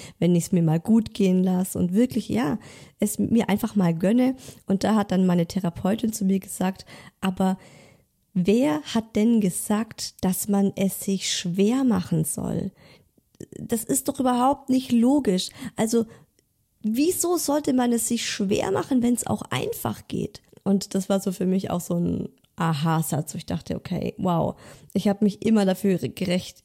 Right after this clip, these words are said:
gerechtfertigt. Gerecht-, ich hab mich immer rechtfertigen müssen oder gedacht, ich muss mich rechtfertigen, wenn ich halt dann auch mal, also zum Beispiel auch dann die Oma mal einbestellt hat, meinte, „Du, kannst du mal kommen?“ Beispiel, hab ich jetzt noch nie gemacht, aber wär so ein Beispiel, ne? Ich hab,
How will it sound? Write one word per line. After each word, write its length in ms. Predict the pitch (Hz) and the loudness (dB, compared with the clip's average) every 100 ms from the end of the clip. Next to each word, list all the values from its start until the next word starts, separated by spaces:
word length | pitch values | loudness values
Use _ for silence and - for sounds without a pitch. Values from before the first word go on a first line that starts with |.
| 220 - | -18 -4
gerechtfertigt. 920 | 165 151 202 - 247 254 254 254 - _ _ _ _ _ _ _ | -2 0 -4 -4 -4 -2 -4 -6 -16 _ _ _ _ _ _ _
Gerecht-, 280 | - 170 - | -10 -8 -8
ich 40 | |
hab 80 | - | -10
mich 120 | 151 | -6
immer 180 | 180 175 | -2 -2
rechtfertigen 520 | 185 - 233 226 233 | -2 -4 -4 0 0
müssen 300 | 233 - 247 | -2 -2 -2
oder 160 | 214 214 | -2 -4
gedacht, 400 | 196 190 196 - | -6 -4 -4 -2
ich 60 | |
muss 180 | 196 202 | -2 0
mich 240 | 185 - - | -4 -4 -4
rechtfertigen, 680 | 196 - 214 208 202 202 - - - - - - | -4 -2 -2 -2 0 -2 -2 -14 -20 -20 -20 -4
wenn 100 | 185 | 2
ich 180 | 185 190 | 2 4
halt 160 | 190 185 | 2 2
dann 140 | 180 | 2
auch 280 | 165 175 - | 0 -2 2
mal, 460 | 180 175 170 170 175 _ _ _ - | 2 4 4 4 0 _ _ _ -10
also 420 | - 165 - 170 156 | 0 0 2 0 -2
zum 200 | - 190 | 0 2
Beispiel 260 | 175 - | 2 2
auch 140 | 180 185 | 0 2
dann 160 | 175 | 2
die 140 | 170 - | 2 0
Oma 320 | 196 226 233 | 2 4 4
mal 180 | 226 202 | 4 2
einbestellt 540 | 190 202 196 - 190 | 2 2 2 2 0
hat, 120 | 190 180 | 2 2
meinte, 220 | 175 175 | 2 0
„Du, 160 | 202 | 0
kannst 340 | 196 185 180 - | 0 0 0 0
du 40 | |
mal 160 | 175 165 | 0 0
kommen?“ 580 | - 180 190 208 240 240 - - - - - | 0 2 4 6 4 2 -8 -20 -16 -8 0
Beispiel, 500 | 180 247 - 202 196 | 4 4 4 2 4
hab 120 | 202 | 4
ich 60 | 233 | 4
jetzt 180 | 220 | 2
noch 120 | 208 214 | 4 4
nie 140 | 220 | 6
gemacht, 360 | 190 202 277 - | 4 4 0 0
aber 160 | 196 | 2
wär 140 | 180 190 | 2 2
so 80 | |
ein 80 | 196 | 2
Beispiel, 380 | 185 160 220 196 | 2 2 2 2
ne? 60 | 190 | 2
Ich 120 | 202 | 2
hab, 160 | 190 | -2